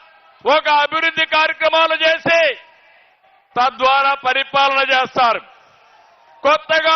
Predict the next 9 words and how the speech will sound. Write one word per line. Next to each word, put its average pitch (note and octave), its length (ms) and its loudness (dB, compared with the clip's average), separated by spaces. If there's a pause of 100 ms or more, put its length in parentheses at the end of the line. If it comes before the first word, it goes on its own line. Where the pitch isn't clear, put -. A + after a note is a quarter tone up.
(140)
ముఖ్యమంత్రి D#4+ 540 -2
అయిన D4+ 160 0
వ్యక్తి E4 320 0 (1800)
ఒక C#4+ 100 0 (160)
పక్కన D#4+ 300 -2 (120)
మీరు D#4 240 0
చూస్తే E4 340 0 (1600)
ఒక D#4 100 0 (200)
సంక్షేమమో D#4+ 800 0